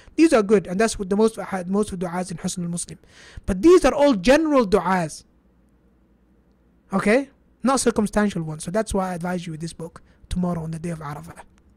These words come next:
Okay? Now, I'm gonna share with you an excerpt from one of the books of Ibn al-Qayyim, rahimahullah ta'ala, where he talks about certain factors. We talked about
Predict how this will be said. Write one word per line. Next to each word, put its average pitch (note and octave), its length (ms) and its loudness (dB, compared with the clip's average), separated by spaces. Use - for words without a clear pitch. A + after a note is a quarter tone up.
Okay? F3 280 -2
Now, G#3 320 4
I'm G3+ 100 -2
gonna D#4 120 2
share E4 240 6
with C4 180 4
you A3 120 6
an G#3+ 80 0
excerpt G#3+ 520 -2
from A#3+ 360 0
one G#3 140 0
of F#3+ 80 -4
the F#3+ 80 -2
books F#3+ 240 0
of F#3 60 -4
Ibn F3+ 160 -4
al-Qayyim, F3+ 460 -4
rahimahullah F3 800 -4
ta'ala, E3+ 460 -4
where G3 120 2
he A3+ 60 2
talks D4 260 0
about A#3+ 380 0
certain B3+ 340 0
factors. F#3+ 340 -4
We E3 80 -6
talked G#3+ 220 -2
about F#3 240 -4